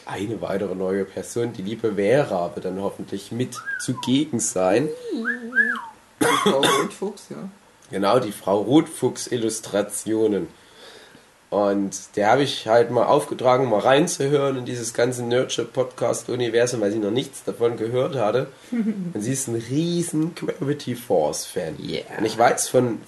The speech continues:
Speaker 1: <coughs> verhältnismäßig vielen Leuten, so viel Hörer haben wir ja jetzt nicht, aber relativ viele der wenigen Hörer, die wir haben, wurden damals über die Gravity Force-Folge oder die zwei Folgen,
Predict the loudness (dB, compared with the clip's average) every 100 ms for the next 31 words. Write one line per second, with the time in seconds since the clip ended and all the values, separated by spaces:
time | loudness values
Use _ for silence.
0 | 2 4 6 4 0 2 2 2 4 6
1 | 8 6 4 0 0 0 0 -4 -4 2
2 | 6 6 4 0 -4 0 2 2 0 -2
3 | 0 0 2 2 2 4 4 4 2 0
4 | 2 2 0 -16 -20 -20 -20 -10 0 2
5 | 2 0 4 6 8 6 4 0 -2 -4
6 | -2 2 6 6 6 2 0 4 6 6
7 | 4 0 -2 2 4 4 2 0 0 0
8 | 2 0 0 -6 -16 -20 -20 _ -6 -2
9 | 0 2 4 4 2 0 -2 -2 -4 0
10 | 4 4 4 0 -2 2 2 0 -4 0
11 | 2 4 2 0 -6 -10 0 4 4 4
12 | 4 4 2 -4